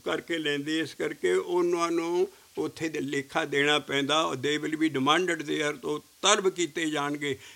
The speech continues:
ਇਸ ਕਰਕੇ ਜਿਹੜਾ ਲੇਖਾ ਰੱਬ ਮੰਗੇ ਸੀਗਾ, "ਬੈਠਾ ਕੱਢ ਬਹੀ ਤਲਬਾਂ ਪੌਸਣ ਆਕੀਆਂ" ਦਾ ਜਿਹੜਾ ਇੱਥੇ ਕਹਿੰਦੇ, ਉਹ ਯਾਰ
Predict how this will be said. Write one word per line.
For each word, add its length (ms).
ਇਸ 180
ਕਰਕੇ 440
ਜਿਹੜਾ 380
ਲੇਖਾ 520
ਰੱਬ 260
ਮੰਗੇ 400
ਸੀਗਾ, 480
"ਬੈਠਾ 360
ਕੱਢ 340
ਬਹੀ 520
ਤਲਬਾਂ 460
ਪੌਸਣ 600
ਆਕੀਆਂ" 760
ਦਾ 160
ਜਿਹੜਾ 220
ਇੱਥੇ 280
ਕਹਿੰਦੇ, 400
ਉਹ 120
ਯਾਰ 380